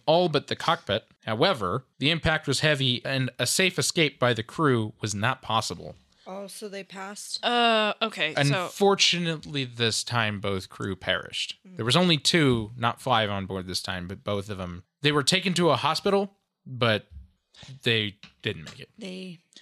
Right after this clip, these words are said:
Speaker 1: Very
Speaker 2: succumbed
Speaker 1: quickly.
Speaker 2: to their injuries.
Speaker 1: Yes.
Speaker 3: Um,
Speaker 1: The, the
Speaker 3: I
Speaker 1: aircraft was completely destroyed by the fire.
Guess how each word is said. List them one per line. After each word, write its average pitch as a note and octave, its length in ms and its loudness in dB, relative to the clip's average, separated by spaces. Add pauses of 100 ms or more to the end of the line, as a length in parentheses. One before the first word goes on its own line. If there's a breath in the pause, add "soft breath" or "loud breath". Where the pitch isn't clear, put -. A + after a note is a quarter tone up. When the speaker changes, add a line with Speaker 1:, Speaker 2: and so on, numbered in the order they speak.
(380 loud breath)
Speaker 1:
Very D#3+ 220 2
Speaker 2:
succumbed D3 300 4
Speaker 1:
quickly. A2 120 0
Speaker 2:
to - 220 -8
their G3+ 140 -8
injuries. G3 400 -14
Speaker 1:
Yes. G2+ 360 -2 (240)
Speaker 3:
Um, A3 260 2
Speaker 1:
The, - 220 -10
the G#3 80 -14
Speaker 3:
I G#3+ 180 4
Speaker 1:
aircraft E3+ 240 0
was D3+ 140 4
completely B2+ 420 0
destroyed G#2+ 340 0
by F2 100 -2
the A#1+ 80 -10
fire. - 320 -8